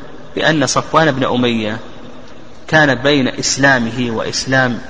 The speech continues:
زوجته بنت الوليد بن المغيرة نحو من شهر، فأقرهما النبي صلى الله عليه وسلم على نكاحهما، لكن هذا لا يلزم من ذلك أن يعلق الأمر بأي شيء،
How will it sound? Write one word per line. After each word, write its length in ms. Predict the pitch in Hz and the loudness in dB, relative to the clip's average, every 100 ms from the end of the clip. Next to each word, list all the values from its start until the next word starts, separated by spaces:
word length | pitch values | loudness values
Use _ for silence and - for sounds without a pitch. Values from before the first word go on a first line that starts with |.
| - - - - - 120 | -14 -14 -14 -14 -14 -2
زوجته 760 | 131 123 123 139 123 123 143 - - | 2 2 2 0 0 2 0 -2 -4
بنت 220 | 135 135 | -4 -2
الوليد 320 | 127 120 127 120 | 0 4 4 2
بن 60 | |
المغيرة 500 | 110 110 131 160 151 - | -2 -2 0 2 0 -2
نحو 240 | 151 - 127 | 0 0 2
من 140 | 120 | 0
شهر، 340 | 117 131 110 - - - - - - - - - - | 2 0 -2 -6 -12 -12 -12 -14 -14 -14 -14 -14 -2
فأقرهما 1200 | 123 110 - - - 127 139 135 127 123 120 123 - 131 | 2 2 -2 -10 -6 -2 0 2 2 2 0 0 -4 -4
النبي 140 | 127 | -4
صلى 140 | 117 127 | -4 -4
الله 120 | 120 | -2
عليه 0 | |
وسلم 80 | 110 | -2
على 160 | 113 | -4
نكاحهما، 680 | 110 107 107 - 107 101 160 | -4 -4 -6 -6 -10 -6 -4
لكن 180 | 165 170 | -2 2
هذا 340 | 180 131 165 - - - - - | 2 2 -2 -4 -12 -14 -14 -6
لا 120 | - | 0
يلزم 260 | 254 175 165 | 0 2 2
من 100 | 139 | 4
ذلك 300 | 151 127 - | 4 2 0
أن 80 | 120 | -2
يعلق 420 | 117 147 131 123 | 0 2 2 -2
الأمر 300 | 117 139 127 | -2 0 0
بأي 260 | 113 131 127 | 0 0 0
شيء، 220 | 120 | -2